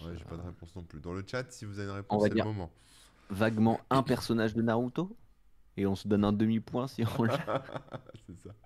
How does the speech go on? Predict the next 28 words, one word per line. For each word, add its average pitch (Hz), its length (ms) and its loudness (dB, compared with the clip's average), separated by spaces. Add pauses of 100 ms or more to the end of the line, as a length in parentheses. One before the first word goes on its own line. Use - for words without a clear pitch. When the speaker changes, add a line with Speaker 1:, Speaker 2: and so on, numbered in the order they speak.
(560)
Speaker 1:
On 82 60 -10
va 82 140 -6
tricher. 85 380 -10 (600)
Allez, 95 260 -6
je 90 80 -8
regarde. 95 300 -6 (2250)
C'est - 300 -8 (220)
Tomodachi 120 880 -6 (260)
ou 107 260 -8 (220)
Amy 107 500 -8
dans 98 320 -10 (160)
Twentieth 104 460 -12
Century 95 600 -14
Boys. 82 480 -18 (640)
Speaker 2:
Je 69 180 -18
l'ai 60 160 -20
pas 57 120 -18
Speaker 1:
Je 65 60 -18
Speaker 2:
vu, - 40 -20
Speaker 1:
connais 80 220 -10
Speaker 2:
ça. 76 140 -16
Speaker 1:
pas, 71 200 -14 (160)
je - 100 -20
connais 69 240 -20
pas, - 200 -20 (220)
je - 60 -20
suis 69 120 -20
désolé. 67 300 -18